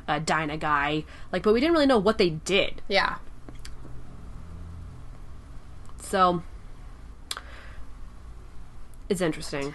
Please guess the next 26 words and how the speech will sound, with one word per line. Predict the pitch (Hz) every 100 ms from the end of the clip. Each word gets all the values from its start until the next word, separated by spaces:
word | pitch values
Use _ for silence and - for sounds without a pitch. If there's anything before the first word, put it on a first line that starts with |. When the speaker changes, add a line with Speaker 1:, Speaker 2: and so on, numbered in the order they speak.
| -
Speaker 2:
Oh, | 240
I | 240
was | 226 226
gonna | 254
Speaker 1:
'Cause | 208
what |
we | 208
Speaker 2:
note | 214
Speaker 1:
had | 175
Speaker 2:
that | 175 - - -
during | 226 233 214
that | 156 -
cocktail | 214 214 196 175
Speaker 1:
Yeah. | 165
Speaker 2:
hour, | 160 165 165 -
um, | 180 170 165 165 - - - - - -
they | 202 202 208 214 208 -
are | - 202
drinking | 196 202 208 214 202
alcohol, | - 214 277 175 170 156 147 151 - - - - - -
and | 196 190
they | 185
drink | 220 254
alcohol | 240 233 240 214 185 185 185 - - - -
in, | 196 220 220
like, | 202 190 -